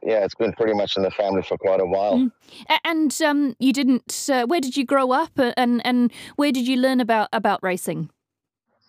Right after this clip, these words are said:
Speaker 1: I was actually born in India. Um, I spent thirteen years,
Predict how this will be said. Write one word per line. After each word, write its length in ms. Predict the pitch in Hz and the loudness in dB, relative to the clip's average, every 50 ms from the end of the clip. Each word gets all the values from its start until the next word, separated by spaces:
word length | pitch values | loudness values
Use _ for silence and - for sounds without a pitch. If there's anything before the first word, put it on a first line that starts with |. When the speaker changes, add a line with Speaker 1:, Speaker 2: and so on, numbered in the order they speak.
| _ _ - - - _ - | _ _ -20 -20 -20 _ -6
Speaker 1:
I 140 | - 135 139 | -2 0 0
was 140 | 147 135 | 2 2
actually 280 | 147 156 143 - 135 127 | 0 0 0 0 -2 -2
born 260 | 101 107 123 127 127 | 0 2 2 2 2
in 120 | 127 117 113 | 2 2 2
India. 500 | 120 127 123 135 131 131 131 131 123 - _ _ _ _ - - | 2 2 2 2 2 2 0 -2 -4 -12 _ _ _ _ -6 -4
Um, 360 | 107 101 101 107 104 104 101 - - | -2 0 0 0 0 -2 -4 -4 -2
I 80 | - 98 | -2 -2
spent 400 | - - - - 110 107 101 - | -2 -2 -2 -2 -2 -2 -2 -2
thirteen 400 | - 117 110 101 - 107 104 104 | 0 0 0 0 0 0 0 2
years, 480 | 104 101 101 98 92 - - - - | 2 2 2 0 -2 -4 -6 -8 -10